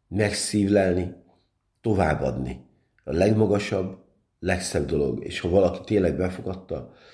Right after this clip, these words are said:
akkor már ő is elmegy a szentmisére, ő is hozzájárul a szentségekhez, és ő maga is a küldetésnek a részese lesz. Így vagyunk Krisztus misztikus testének, és, és így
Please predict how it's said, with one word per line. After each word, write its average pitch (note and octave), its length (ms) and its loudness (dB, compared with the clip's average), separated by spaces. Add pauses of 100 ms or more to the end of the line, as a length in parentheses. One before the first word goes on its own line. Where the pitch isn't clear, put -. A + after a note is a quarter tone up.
(100)
akkor - 260 -6
már D2 140 0
ő D#2 160 2
is D2+ 200 -2
elmegy D2 260 -2
a C2 80 -8
szentmisére, F2+ 880 -2 (360)
ő F#2 100 -2
is D2+ 220 0
hozzájárul E2+ 540 0
a C#2 60 -6
szentségekhez, E2+ 1000 0 (300)
és - 260 -14
ő G2+ 200 2
maga D2+ 280 0
is D2+ 420 -8 (260)
a - 140 -18
küldetésnek E2+ 760 0
a D2+ 300 -4
részese E2 520 -2
lesz. - 420 -8 (380)
Így G2+ 180 0
vagyunk D#2 520 0 (520)
Krisztus - 380 -10
misztikus A2+ 480 -2
testének, F#2+ 680 0 (920)
és, - 380 -6
és D2+ 240 -8
így F2 480 -2